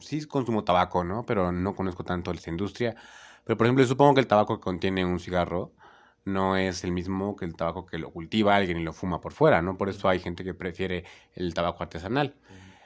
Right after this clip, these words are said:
Speaker 1: Me imagino que ha de ser un caso muy parecido, ¿no? Ha de haber gente que cultiva cannabis en, en Estados Unidos y lleva dispensarios, son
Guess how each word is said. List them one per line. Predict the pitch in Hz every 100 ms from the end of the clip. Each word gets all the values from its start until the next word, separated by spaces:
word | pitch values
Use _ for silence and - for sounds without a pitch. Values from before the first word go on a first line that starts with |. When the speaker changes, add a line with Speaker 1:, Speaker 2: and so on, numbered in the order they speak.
| _
Speaker 1:
Me | 101
imagino | 98 92 113 110
que | -
ha | 104
de | 101
ser | 92 104
un | 101
caso | 95 98 98
muy | 95
parecido, | 92 87 - 127
¿no? | 98 104
Ha | 107
de | 104
haber | 101 101 95
gente | 104 98 104 90
que | - 87 85 - - _ -
cultiva | 95 107 107
cannabis | 101 95 95 92
en, | 92 85
en | 87
Estados | 80 - 90
Unidos | 90 87 87
y |
lleva | 90 92
dispensarios, | 90 110 98 92 107
son | - 95 90